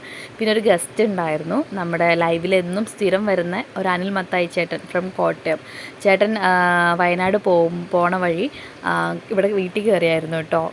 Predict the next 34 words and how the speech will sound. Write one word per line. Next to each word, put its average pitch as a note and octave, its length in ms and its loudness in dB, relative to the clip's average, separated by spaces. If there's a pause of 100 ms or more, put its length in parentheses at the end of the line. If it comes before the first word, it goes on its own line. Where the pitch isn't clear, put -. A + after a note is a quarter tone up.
(160)
പൂരാണെന്നൊക്കെ E3+ 800 0
പറഞ്ഞപ്പോൾ. D#3+ 520 -2
അങ്ങനെ D#3+ 260 -4
വിളിച്ചപ്പം, F3 480 -4 (200)
ആ, - 20 0 (200)
ഏട്ടൻ F3 260 -4
വന്നു. E3 180 -4 (100)
ഏട്ടൻ F3+ 260 -2
ഇവിടെ G#3 200 2
വരണം, G3 340 0 (440)
അച്ചായൻ G#3 380 0
എന്നാ A#3 140 0
വിളിക്കുക, F#3+ 260 0
അച്ചായൻ F#3 260 -4
ഇവിടെ G3 200 0
വരണം F3+ 240 -2
എന്നൊക്കെ G3 280 -4
ആഗ്രഹം F3 340 -2
പറഞ്ഞായിരുന്നു. D#3+ 460 -6 (400)
അപ്പോൾ F#3+ 180 0
അച്ചായൻ F3 400 -2 (100)
വന്നു. E3+ 360 -2 (200)
ശിവയ്ക്ക്, F3+ 420 0 (360)
ആ, E3 180 2
പൂരത്തിന് F3 480 2 (220)
സാധനങ്ങളൊക്കെ F3 460 0
മേടിക്കാനുള്ള F3+ 340 2
ക്യാഷൊക്കെ A3 380 2
കൊടുത്തിരുന്നു E3 360 -2
കേട്ടോ E3 160 -4
അവളുടെ D3+ 300 0
കയ്യിൽ. D#3 200 -2
ഞാൻ A3 140 -8
കുറേ A3 140 2